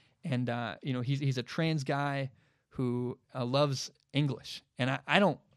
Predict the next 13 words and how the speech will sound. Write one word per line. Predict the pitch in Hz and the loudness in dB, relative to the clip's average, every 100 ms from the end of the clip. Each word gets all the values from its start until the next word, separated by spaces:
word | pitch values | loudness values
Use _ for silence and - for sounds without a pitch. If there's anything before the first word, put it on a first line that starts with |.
| _ _ | _ _
we | - 185 | -2 0
just | 175 - | 0 -2
don't | 156 | -2
connect. | 151 156 175 - | 0 0 0 -2
We | 131 | 0
have | 131 | 0
so | 135 151 151 | 2 4 4
little | 143 139 139 | 4 2 2
in | |
common. | 123 143 135 | 0 -2 -2
I | |
play | 123 123 | -4 -4
football. | - 139 - 113 | -4 -4 -6 -12